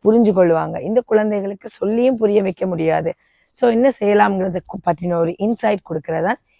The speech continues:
இந்த வீடியோல பார்க்க போறோம். இந்த குழந்தைகளுக்கு ஏன் நாங்க பனிஷ் பண்ணக்கூடாது, அடிக்கக்கூடாது, ஏசக்கூடாது, மிரட்டக்கூடாது அப்படின்னு சொல்லி பார்த்தோம்னு சொன்னா,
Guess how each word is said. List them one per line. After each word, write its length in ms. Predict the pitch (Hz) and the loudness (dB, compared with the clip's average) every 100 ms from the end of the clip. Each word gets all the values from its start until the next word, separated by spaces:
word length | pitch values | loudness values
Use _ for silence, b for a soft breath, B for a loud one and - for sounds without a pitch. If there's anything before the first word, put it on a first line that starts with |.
| _ - | _ -2
இந்த 260 | 240 247 | 4 6
வீடியோல 340 | 208 180 185 220 | 6 4 4 2
பார்க்க 300 | 180 156 156 | 0 -2 -2
போறோம். 280 | 156 160 170 | -2 -2 2
இந்த 280 | 240 269 285 | 4 6 6
குழந்தைகளுக்கு 880 | 233 226 240 240 208 190 202 220 | 6 6 8 8 8 6 4 2
ஏன் 200 | 196 233 | 4 2
நாங்க 280 | 247 214 226 - | 2 0 -2 -2
பனிஷ் 340 | 190 208 277 - | -2 0 0 2
பண்ணக்கூடாது, 800 | 220 208 185 185 185 190 175 190 - | 2 2 0 0 0 0 0 0 6
அடிக்கக்கூடாது, 800 | 202 233 220 220 196 180 175 175 | 6 6 4 0 0 0 2 2
ஏசக்கூடாது, 840 | 180 208 - 151 - 175 180 170 180 _ _ _ - 208 | 4 4 2 -4 -4 -6 -4 -2 -4 _ _ _ -4 4
மிரட்டக்கூடாது 760 | 226 269 254 233 208 196 185 | 8 8 6 0 2 2 2
அப்படின்னு 240 | 185 175 180 | 2 0 0
சொல்லி 260 | - 175 160 | 0 -2 0
பார்த்தோம்னு 300 | 160 156 160 | -2 -2 -8
சொன்னா, 340 | 151 160 185 | -6 -6 -6